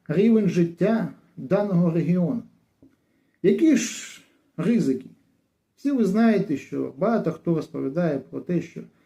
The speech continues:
це неправильно, що це розриває Україну, про те, що це втрата єдності, навіть федералізація і таке інше. Є такі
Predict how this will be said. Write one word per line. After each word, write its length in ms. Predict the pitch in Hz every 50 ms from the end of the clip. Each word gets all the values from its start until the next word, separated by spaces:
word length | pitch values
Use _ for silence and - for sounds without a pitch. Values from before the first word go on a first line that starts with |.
| _ _ _ _
це 140 | - 208 202
неправильно, 640 | 180 156 - - 175 220 240 226 220 214 202 196 175
що 160 | 170 - 160
це 400 | - - - 165 147 139 135 135 - _ _ _ _ _ _ -
розриває 720 | 156 175 202 190 175 190 196 190 196 196 185 170 160 160
Україну, 840 | 151 143 135 - 151 170 190 226 240 233 226 208 202 180 165 - - -
про 140 | - 160 165
те, 260 | 165 - 214 196 180
що 340 | 170 - - - 139 135 131 - - _ _ _ _ _ _ _ _ _ _ _ _ _
це 200 | - - 165 160
втрата 520 | 143 - - - 165 180 175 165 - 147 139
єдності, 760 | 139 165 247 247 226 190 202 202 185 180 - - 175 156 147
навіть 560 | 160 190 196 190 170 160 143 135 - - - - _
федералізація 1040 | _ - 202 202 175 175 160 156 143 139 135 127 135 208 262 254 226 - - 208 196 180
і 120 | 180 180
таке 280 | 170 - 175 170 - 202
інше. 520 | - - - 180 165 147 135 - - -
Є 200 | 165 180 269 269
такі 440 | - - 165 - - 175 160 139